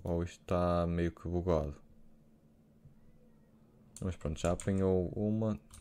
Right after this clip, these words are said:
O que é que eu queria fazer mais? Eu acho que não vou fazer mais nada porque isto não me parece tá lá muito bom, não? Deixa eu ver se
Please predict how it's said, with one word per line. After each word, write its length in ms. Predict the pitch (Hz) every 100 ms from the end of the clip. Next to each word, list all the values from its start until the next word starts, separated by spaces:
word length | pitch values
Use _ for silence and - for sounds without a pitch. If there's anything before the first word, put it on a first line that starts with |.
| - -
O 20 |
que 120 | -
é 20 | 95
que 80 |
eu 80 | 92
queria 220 | - 90
fazer 320 | 87 85 85 80
mais? 280 | 78 73 -
Eu 120 | 87
acho 140 | 90
que 60 | -
não 80 | 90
vou 80 | 90
fazer 260 | 90 92
mais 300 | 87 87 87
nada 260 | 90 87 90
porque 400 | - - 95 85 - - - - - - -
isto 240 | - - 90
não 100 | 87
me 80 |
parece 500 | 85 87 85 85 - - - - -
tá 140 | 90
lá 160 | 85 87
muito 340 | 85 85 -
bom, 220 | 90 80
não? 260 | 78 76 73 - - - - - - - - - - - - - - - - - - - - - - - - - - -
Deixa 220 | - -
eu 80 | 98
ver 100 | 95
se 240 | 87 -